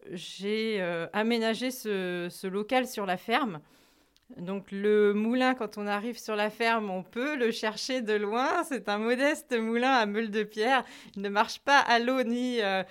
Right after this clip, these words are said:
à, à l'air, mais tout simplement à l'électricité,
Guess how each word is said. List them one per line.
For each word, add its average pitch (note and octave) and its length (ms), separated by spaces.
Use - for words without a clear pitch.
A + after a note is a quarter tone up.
à, F#3 340
à F#3 60
l'air, B3+ 560
mais A#3 300
tout C4+ 120
simplement A#3 420
à A3 120
l'électricité, B3 1040